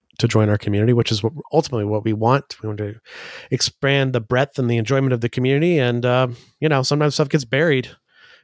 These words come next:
Is what it is. You know, I, M C P is this amazing, massive game right now in our sub community of a sub community. But I think a lot of people are just now hearing about it and they're getting into the game. And we're,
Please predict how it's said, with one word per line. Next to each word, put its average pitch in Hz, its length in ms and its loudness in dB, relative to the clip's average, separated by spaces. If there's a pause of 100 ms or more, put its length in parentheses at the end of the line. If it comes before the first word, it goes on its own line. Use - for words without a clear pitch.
Is 143 140 -2
what 156 140 0
it 156 80 0
is. 127 280 0
You 127 80 2
know, 131 180 2
I, 131 160 -2
M 147 120 0
C 156 160 2
P 165 160 0
is 151 120 0
this 139 180 0
amazing, 131 500 0
massive 131 420 -2
game 131 220 2
right 127 160 0
now 113 300 0 (400)
in 208 180 0
our 143 140 -2
sub 139 300 0
community 131 380 0
of 131 160 2
a 127 40 4
sub 131 240 0
community. 113 520 -2 (280)
But 131 140 0
I 123 120 0
think 170 140 0
a 160 40 2
lot 143 160 4
of 139 60 -2
people 156 220 0
are 135 80 2
just 123 180 -2
now 127 120 2
hearing 147 260 2
about 120 220 2
it 117 120 -2
and 110 100 -2
they're 113 80 0
getting 123 220 0
into 117 140 2
the 117 80 -2
game. 120 320 2
And 110 120 -2
we're, 113 200 0